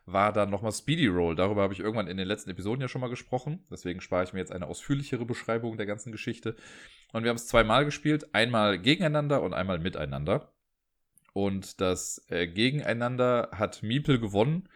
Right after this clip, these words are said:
aber auch nur mit sehr viel Hilfe, muss ich dazu sagen. <clears throat> Sie hat das noch nicht so ganz raus mit, also wenn sie jetzt zum Beispiel einen Apfel, einen Pilz und was auch immer das letzte war <laughs> im Blatt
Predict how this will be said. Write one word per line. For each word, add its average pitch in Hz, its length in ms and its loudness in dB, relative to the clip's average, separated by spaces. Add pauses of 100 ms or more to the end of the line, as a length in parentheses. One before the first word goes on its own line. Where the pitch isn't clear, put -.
(500)
aber 110 380 6
auch 104 240 2
nur 113 240 4
mit 104 260 0
sehr 98 260 2
viel 101 200 2
Hilfe, 151 440 6
muss 135 140 -2
ich - 80 -12
dazu 135 240 -2
sagen. 139 400 0
<clears throat> 139 260 4
Sie 98 120 -2
hat 104 100 0
das 113 100 -2
noch 107 60 -4
nicht 110 120 -4
so 95 80 -4
ganz 95 240 0
raus 90 180 0
mit, 90 240 -6 (580)
also 90 160 -4
wenn 90 120 -4
sie 90 80 -4
jetzt - 120 -6
zum 92 100 -8
Beispiel 90 400 0
einen 87 260 -4
Apfel, 104 580 0
einen 92 240 -4
Pilz 101 560 -2
und 90 280 -4
was 90 140 -4
auch 90 80 -4
immer 87 120 -4
das 80 140 -8
letzte 95 260 -6
war 92 180 2
<laughs> 131 100 6
im 98 100 -2
Blatt 95 260 2